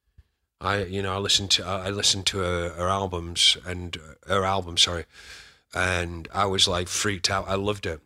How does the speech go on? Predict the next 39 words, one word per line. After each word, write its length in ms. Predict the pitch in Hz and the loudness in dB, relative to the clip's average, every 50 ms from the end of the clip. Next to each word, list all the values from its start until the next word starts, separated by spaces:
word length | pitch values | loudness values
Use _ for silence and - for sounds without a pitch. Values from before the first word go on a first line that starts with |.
| _ - - | _ -8 -4
I, 140 | 98 101 101 - | -2 -2 -2 0
I, 80 | 95 107 110 | 0 0 0
I 140 | 101 107 113 | 0 0 2
like, 320 | 113 113 117 117 120 - - | 2 4 4 2 2 0 -2
I 140 | 107 110 117 | -2 -2 0
liked 480 | 117 113 117 127 131 135 123 - - 117 | 2 4 4 4 4 4 4 2 2 0
it 40 | |
because 360 | 98 - - - - 101 - 104 | 0 -4 -8 -4 0 0 0 0
it 160 | 101 - - | 0 -4 -8
was, 320 | 98 98 95 - - - - - | -6 -2 0 0 0 0 -2 -6
it, 380 | 95 98 - 98 104 101 - - | -10 -10 -6 -6 -8 -8 -8 -8
it's, 520 | 104 101 - - - - - - - - - | 0 4 6 8 10 10 8 8 8 6 4
it's 220 | - 107 - - | 0 0 4 6
sparse, 1000 | - - - - - - - - 107 98 92 95 98 104 101 - - - - - - _ _ _ _ _ _ _ _ | 8 8 8 8 8 8 6 4 2 0 0 0 0 2 4 4 6 6 4 4 0 _ _ _ _ _ _ _ _
it's 200 | 104 98 - - 98 | -2 -2 -2 -2 -4
really 440 | 95 95 104 113 113 104 107 95 | -4 0 2 2 4 4 2 0
bare, 580 | 92 92 90 101 98 95 95 95 98 101 92 - _ _ _ _ | -2 0 0 2 2 2 2 2 0 -2 -6 -8 _ _ _ _
it's 160 | 101 95 - 104 | -2 0 0 2
really 320 | 104 107 107 107 107 101 | 2 2 2 2 2 0
minimal, 580 | 101 104 104 104 101 98 98 95 95 101 101 - _ _ - - - - - - - - | 0 0 0 0 0 0 0 -2 -2 -4 -6 -10 _ _ -20 -20 -20 -20 -20 -20 -16 -8
and 160 | - 104 104 104 | -4 -2 -2 -2
it, 100 | 90 - - | -4 -6 -4
but 100 | - 98 | -4 0
it's 140 | 101 - - | 4 6 8
super 600 | - - - - - - 127 117 - - 98 90 | 8 8 8 8 8 6 4 2 -2 -4 -4 -4
effective. 440 | 87 - 107 95 92 - - 95 | -4 -2 -4 -2 0 0 -2 0
And 120 | 92 95 101 | 0 -2 0
all, 280 | 98 107 113 117 110 98 | 2 4 4 2 2 0
all 220 | 98 104 110 117 | 0 0 0 2
you 120 | 110 107 98 | 0 0 -2
do 140 | - 104 | -2 -2
is 140 | 98 95 87 | -2 -2 -2
you 80 | 90 87 | -2 0
just 180 | 95 98 - | 2 4 4
focus 460 | - - 110 101 - - - - - 98 | 4 4 2 0 0 0 2 2 2 2
on 100 | 95 95 | 2 0
her, 140 | 92 90 87 92 87 | -2 -4 -6 -8 -8
you, 140 | 98 101 95 95 | -8 -8 -8 -8
you, 180 | 101 101 101 | -6 -8 -8